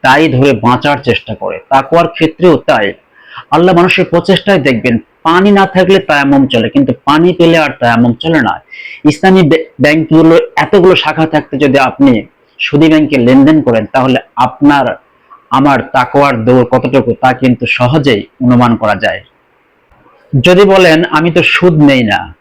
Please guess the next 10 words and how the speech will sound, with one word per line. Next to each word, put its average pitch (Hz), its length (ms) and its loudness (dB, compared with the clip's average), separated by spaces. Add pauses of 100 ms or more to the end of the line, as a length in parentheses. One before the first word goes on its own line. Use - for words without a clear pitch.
(540)
তবু 180 420 2
আপনি 143 680 0 (720)
আপনার 185 420 2 (100)
টাকা 170 280 -2
দিয়ে 131 260 0
সুদ 180 400 0
ইনকামের 156 500 2
ব্যাপারে 135 360 0
সহায়তা 135 480 -2
করছেন, 117 520 -4